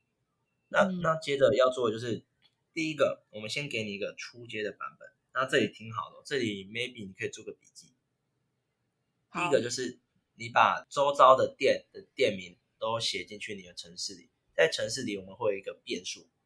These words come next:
Speaker 1: 变数它可以装任何资料，就像是你今天变数会比喻成一个箱子，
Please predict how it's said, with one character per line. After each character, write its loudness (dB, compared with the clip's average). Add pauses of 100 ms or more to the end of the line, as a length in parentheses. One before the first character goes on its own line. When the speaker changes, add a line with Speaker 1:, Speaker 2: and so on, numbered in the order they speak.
(320)
Speaker 1:
变 0
数 -4
它 4
可 -6
以 -8
装 4
任 2
何 -8
资 -12
料， -8 (640)
就 -4
像 2
是 2
你 0
今 -4
天 -4 (180)
变 4
数 -4
会 6
比 -4
喻 -8
成 -12
一 -18
个 -14
箱 -4
子， -20